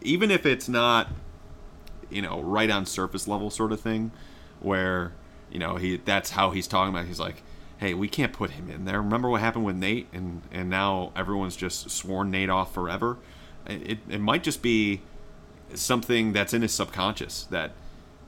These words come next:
where he, he doesn't want to make that same mistake twice. And ma-, so there's, there's that line of thinking that goes into it. There's the emotion of how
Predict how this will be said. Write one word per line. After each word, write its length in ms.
where 440
he, 220
he 180
doesn't 460
want 340
to 120
make 300
that 220
same 440
mistake 500
twice. 640
And 360
ma-, 140
so 280
there's, 580
there's 200
that 280
line 240
of 80
thinking 340
that 140
goes 240
into 280
it. 100
There's 540
the 400
emotion 800
of 600
how 840